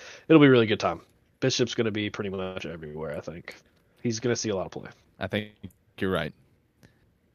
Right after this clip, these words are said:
Speaker 2: All right, so the, uh, the only thing that's left is my non sequitur recommendation. So I, I, I don't know much about Bishop at all. Like, uh, nothing at all, <laughs> if I'm to be perfectly honest.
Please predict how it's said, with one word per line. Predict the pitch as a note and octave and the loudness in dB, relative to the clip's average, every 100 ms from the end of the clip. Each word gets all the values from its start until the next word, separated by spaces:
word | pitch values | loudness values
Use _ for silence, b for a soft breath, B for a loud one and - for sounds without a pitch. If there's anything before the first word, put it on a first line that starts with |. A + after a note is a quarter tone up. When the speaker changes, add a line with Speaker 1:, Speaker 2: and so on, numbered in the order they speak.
| _ _ _ _ _ - _ | _ _ _ _ _ -16 _
Speaker 2:
All | A#2 | 2
right, | E3 - | 2 0
so | - B2 B2 | 2 4 4
the, | A#2 B2+ B2+ B2 A#2+ A#2 | 4 0 2 4 6 6
uh, | G#2 G#2 G2 | 6 4 2
the | - A2 | 0 0
only | B2+ C3+ | 2 0
thing | C3+ C3 | 0 2
that's | A#2 - | 0 0
left | A#2 - G#2+ | -2 -2 -6
is | F#2 | -4
my | G#2 G2 | -4 -2
non | F#2+ F2 | -4 -4
sequitur | - F2+ F2+ F2 | -6 -6 -6 -6
recommendation. | F2 F2 E2+ E2+ E2+ F2+ - B B | -6 -8 -8 -8 -8 -10 -14 B B
So | - E3 | 4 6
I, | E3 - | 4 2
I, | C#3+ - | 0 2
I | F#3+ | 2
don't | G#3+ G#3 - | 4 2 2
know | C3 A#2+ | 2 2
much | G#2+ G#2 G2 | 2 -2 -2
about | - F2+ D2+ | -2 -6 -6
Bishop | F2+ - - - | -10 -10 -12 -8
at | F2 | -6
all. | F2+ E2 - _ _ - | -4 -6 -10 _ _ -10
Like, | F#2+ G2 - | -6 -6 -6
uh, | - F#2+ F2+ F2+ - - - - - | -4 -2 -2 -6 -8 -20 -20 -20 -2
nothing | C3 C3+ C3 | 0 2 4
at | A#2 | 2
all, | E2+ A2 | 0 -2
<laughs> | C#3 | -4
if | A2+ | -2
I'm | A2+ | -2
to | F#2+ | -4
be | G2 | -6
perfectly | G#2 - - F2+ | -8 -10 -8 -6
honest. | F2 F2+ | -6 -8